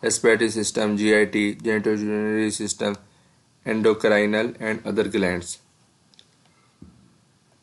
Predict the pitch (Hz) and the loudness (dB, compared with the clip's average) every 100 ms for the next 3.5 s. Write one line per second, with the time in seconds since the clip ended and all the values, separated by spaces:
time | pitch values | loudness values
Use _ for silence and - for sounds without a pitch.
0 | _ _ _ _ _ _ _ _ _ _ | _ _ _ _ _ _ _ _ _ _
1 | _ _ _ _ _ _ - - - 117 | _ _ _ _ _ _ -16 -10 -2 2
2 | 117 113 113 104 98 110 110 110 104 107 | 2 2 2 0 0 -2 0 0 0 0
3 | 104 - 113 113 | -2 -2 2 2